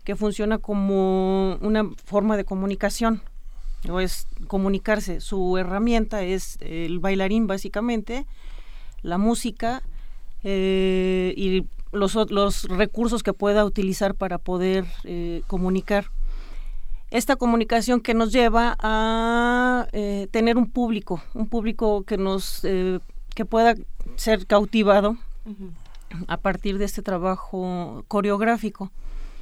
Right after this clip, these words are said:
Speaker 1: Traigo algunos ejemplos,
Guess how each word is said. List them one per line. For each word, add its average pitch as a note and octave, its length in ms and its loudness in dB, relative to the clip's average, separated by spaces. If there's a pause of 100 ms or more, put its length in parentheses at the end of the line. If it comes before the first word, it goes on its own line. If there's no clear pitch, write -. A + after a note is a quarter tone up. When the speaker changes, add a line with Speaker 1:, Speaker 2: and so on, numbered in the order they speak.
(1000)
Speaker 1:
Traigo B3 520 4 (180)
algunos A3+ 460 2
ejemplos, A3 640 0